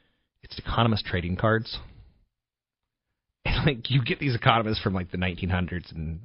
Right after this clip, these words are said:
early nineteen hundreds, mid nineteen hundreds, and, like, you can get, like, different ones and,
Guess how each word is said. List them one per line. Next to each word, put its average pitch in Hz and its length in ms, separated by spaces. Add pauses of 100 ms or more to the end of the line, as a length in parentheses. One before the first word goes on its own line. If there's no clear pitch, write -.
(120)
early 95 200
nineteen 80 260
hundreds, 82 340
mid 82 220
nineteen 80 240
hundreds, 78 240
and, 78 160
like, 82 180
you 95 60
can 98 100
get, 87 220
like, 92 200
different - 320
ones 82 320
and, 80 140